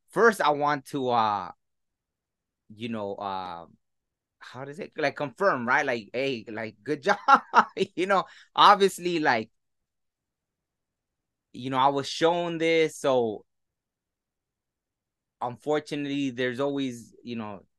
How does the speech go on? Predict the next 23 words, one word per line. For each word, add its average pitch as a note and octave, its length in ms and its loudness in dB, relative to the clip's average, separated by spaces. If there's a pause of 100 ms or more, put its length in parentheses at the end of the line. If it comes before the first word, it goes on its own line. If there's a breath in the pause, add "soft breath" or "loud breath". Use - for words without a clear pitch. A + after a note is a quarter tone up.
(280)
like, F#2+ 200 -16
you're A#2 100 -8
gonna B2+ 100 -6
have B2 140 -4
to - 80 -12
pay, E3+ 400 -2
right? D3+ 400 0
Kind D#3 180 0
of D3+ 60 -8
stuff. F3+ 320 2
Not D3+ 240 6
by E3+ 140 8
me, E3+ 180 2
obviously, B2+ 500 0
right? G2+ 200 -2
I'm A2+ 100 -6
not C3 160 0
gonna B2 260 -8 (360)
send C3 260 -4
nobody C3 420 0
any B2+ 200 -2
negative A#2+ 440 -6
energy. B2 540 -8